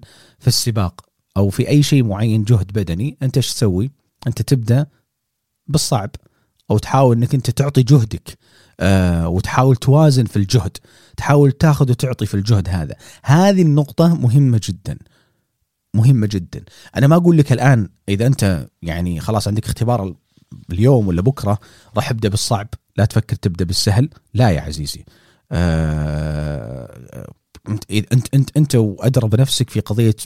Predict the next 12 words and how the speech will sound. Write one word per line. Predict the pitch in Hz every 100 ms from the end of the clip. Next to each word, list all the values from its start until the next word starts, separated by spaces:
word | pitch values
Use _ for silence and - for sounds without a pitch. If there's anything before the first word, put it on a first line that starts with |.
| - -
تحضيرك | - 107 120 117 110 104 - - - - -
واستعدادك. | 101 - 95 98 107 87 80
إذا | 87
أنت | -
مذاكر | 78 123 131 98
كويس | - 101 98 95 92 -
ومطبق | 80 76 113 120 -
ال-، | 120 110
النقاط | 104 107 110 117
اللي | 101 98
إحنا | - 104
طرحناها | 98 95 - 87 80 85